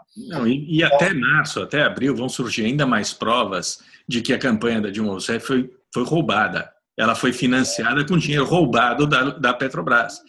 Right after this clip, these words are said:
Speaker 2: É.
Speaker 1: Vão surgir mais e mais e mais testemunhos e mais e mais. A gente já teria o suficiente pra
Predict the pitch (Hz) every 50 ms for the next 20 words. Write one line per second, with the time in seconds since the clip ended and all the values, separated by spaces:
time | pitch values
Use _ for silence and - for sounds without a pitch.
0 | _ - - - - _ - 127 156 180 165 - - 180 147 120 - 151 151 143
1 | 139 143 151 165 185 170 143 139 131 127 123 123 135 151 156 151 135 127 123 113
2 | 110 113 120 131 139 131 - - 131 110 - - 135 123 117 117 117 120 135 151
3 | 170 156 143 147 135 131 135 143 156 156 135 139 147 147 - - - - 139 175
4 | 240 226 226 214 - 151 147 196 240 214 - 156 - - - 127 127 110 - -
5 | - - 92